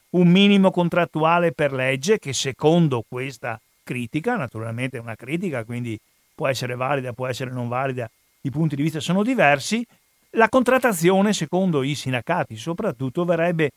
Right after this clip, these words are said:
indebolita. Loro propongono in alternativa che si rendano vincolativi per legge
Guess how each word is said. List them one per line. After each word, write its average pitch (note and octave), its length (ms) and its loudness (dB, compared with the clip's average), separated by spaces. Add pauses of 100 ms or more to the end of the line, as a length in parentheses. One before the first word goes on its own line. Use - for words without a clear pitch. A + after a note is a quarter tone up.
(220)
indebolita. E3 1080 4 (580)
Loro F#3+ 240 6
propongono B3+ 500 4
in A3+ 120 4
alternativa B3 760 2
che A3+ 140 -4
si A#3+ 180 -2
rendano C3 580 -2 (240)
vincolativi E3 920 2
per G#3 180 -2
legge A#3 480 0